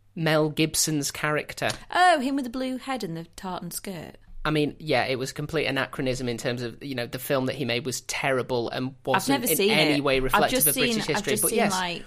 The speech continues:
Speaker 2: little clips of it.
Speaker 1: The Scottish revolutionary William Wallace.
Speaker 2: Right, okay.
Speaker 1: Uh, he made an appearance in thirteen oh five. It became the place that Londoners could see all the most famous traitors. Well, the heads,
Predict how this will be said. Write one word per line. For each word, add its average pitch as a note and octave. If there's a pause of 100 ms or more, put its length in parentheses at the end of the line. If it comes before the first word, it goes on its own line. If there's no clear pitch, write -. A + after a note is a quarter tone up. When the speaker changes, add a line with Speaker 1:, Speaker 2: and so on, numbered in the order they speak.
Speaker 2:
little F3
clips -
of F3+
it. E3
Speaker 1:
The E3+
Scottish G#3
revolutionary E3
William D3
Wallace. C3 (200)
Speaker 2:
Right, F3+
okay. E3+ (360)
Speaker 1:
Uh, C#3+
he G3+
made F#3
an D#3+
appearance D3+
in D3
thirteen D3+
oh C#3
five. A#2
It -
became C#4+ (220)
the D#3+
place G3+
that -
Londoners D#3+
could D3+
see C#3+
all E3
the E3
most D3+
famous C3
traitors. - (1200)
Well, A#2 (300)
the D3
heads, -